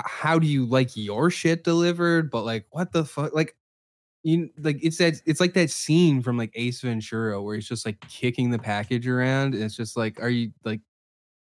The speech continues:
s-, sometimes you just gotta wonder,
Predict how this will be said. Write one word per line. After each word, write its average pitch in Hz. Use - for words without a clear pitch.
s-, -
sometimes 175
you 139
just 127
gotta 113
wonder, 107